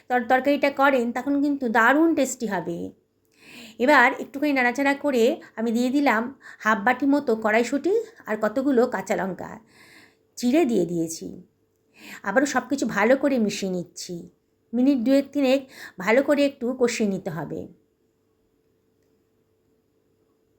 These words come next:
বেশ ভালো করে কষানো হয়ে গেছে যখন,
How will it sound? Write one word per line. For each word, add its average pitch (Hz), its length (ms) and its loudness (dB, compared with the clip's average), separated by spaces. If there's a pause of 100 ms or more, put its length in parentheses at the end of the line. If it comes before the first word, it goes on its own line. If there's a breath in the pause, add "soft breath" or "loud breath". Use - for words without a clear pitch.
(1200)
বেশ 254 200 2
ভালো 233 220 2
করে 269 200 4
কষানো 254 320 0
হয়ে 254 200 2
গেছে 269 220 2
যখন, 269 300 0